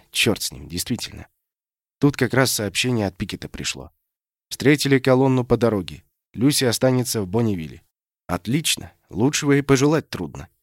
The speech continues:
Пикет очень удачно всё оптимизировал. Колонна как раз двигалась через Бонневиль.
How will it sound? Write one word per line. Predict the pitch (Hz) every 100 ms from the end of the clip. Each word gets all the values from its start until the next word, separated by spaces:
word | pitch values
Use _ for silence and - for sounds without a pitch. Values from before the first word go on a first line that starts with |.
| _ _ -
Пикет | 160 139 139
очень | 139 151 135
удачно | 120 143 110 113
всё | - 120
оптимизировал. | - 113 117 120 120 - _ _ _ _ _
Колонна | 95 131 147 127
как | 117
раз | 131 123
двигалась | 95 127 120 113
через | - 110 110
Бонневиль. | 95 135 107 69 64